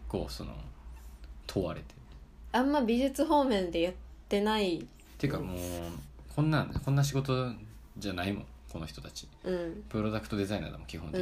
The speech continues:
Speaker 1: には。
Speaker 2: うんうんうん。
Speaker 1: まあ、
Speaker 2: だからむしろね。
Speaker 1: 建築空間もやったりとか、いろいろやってるけどさ。そうだね。
Speaker 2: うん。
Speaker 1: スペースデザインをその本業じゃない人に任すからこうなる。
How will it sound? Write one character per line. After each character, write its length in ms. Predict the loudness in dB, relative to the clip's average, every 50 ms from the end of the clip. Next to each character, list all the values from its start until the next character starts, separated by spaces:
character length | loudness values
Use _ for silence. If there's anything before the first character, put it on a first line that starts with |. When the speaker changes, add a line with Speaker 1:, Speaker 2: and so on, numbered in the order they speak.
| -2
Speaker 1:
に 160 | -2 -2 -2
は。 80 | -2 -2
Speaker 2:
う 40 | -4
ん 20 |
う 40 | -4
ん 160 | -4 -6 -6
う 20 | -6
ん。 80 | -8 -10 -14 -18 -20 -20 -20 -20 -20 -18 -18 -18 -12 0
Speaker 1:
ま 100 | 2 2
あ、 20 | 4
Speaker 2:
だ 80 | 4
か 140 | 4 4 2
ら 80 | 2 2
む 40 | 2
し 40 | 2
ろ 60 | 0
ね。 80 | 0 2
Speaker 1:
建 120 | 0 0 0 0
築 240 | -2 0 -2 -2 -2
空 140 | -2 -4 -4
間 60 | -4
も 80 | -6 -6
や 60 | -8
っ 40 | -8 -8
た 120 | -8 -8 -8
り 80 | -8
と 100 | -8 -10
か、 260 | -10 -8 -8 -8 -6 -8
い 60 | -8
ろ 100 | -10 -10
い 20 | -10
ろ 60 | -10
や 60 | -10
っ 20 | -12
て 160 | -10 -8 -6
る 80 | -6 -6
け 100 | -8 -10
ど 60 | -12
さ。 240 | -8 -8 -8 -10 -10 -14 -18 -20 -20 -20 -20 -20 -20 -20 -20 -20 -20 -18 -18 -16 -16 -16 -16 -18 -18 -20 -20 -20 -18 -20 -18 -18 -20 -20 -20 -20 -18 -16 -16 -16 -16 -16 -16 -16 -16 -16 -16 -16 -16 -18 -18 -20 -20 -20 -18 -18 -16 -18 -18 -20 -20 -20 -20 -20 -20 -18 -18 -16 -14 -14
そ 140 | -12 -12 -12
う 20 |
だ 60 | -12 -12
ね。 160 | -14 -14 -16 -16 -16 -18 -20 -16 -10 -8
Speaker 2:
う 60 | -8
ん。 80 | -8 -8 -10 -10 -12 -12 -14 -14 -16 -16 -16 -16 -16 -16 -16 -18 -18 -18 -18 -18 -14 -14
Speaker 1:
ス 100 | -14 -6
ペ 140 | -2 -2 0
ー 40 | 0
ス 140 | 0 0 2
デ 120 | 2 4
ザ 180 | 4 4 6 6
イ 180 | 6 4 2
ン 100 | 0 -2 -4
を 140 | -6 -8 -10 -12 -14 -14 -14 -12
そ 300 | -10 -4 0 0 2 2
の 120 | 2 2
本 280 | 4 4 4 4 4 4
業 160 | 4 4 4
じ 100 | 4 2
ゃ 20 |
な 120 | 0 0 -2
い 40 |
人 220 | -2 -2 0 2 2
に 140 | 2 2 0
任 280 | -2 0 0 -2 -2
す 80 | -2 2
か 120 | 2 2
ら 60 | 2
こ 180 | 2 -2 -6 -6
う 40 | -6
な 80 | -6 -8
る。 40 | -10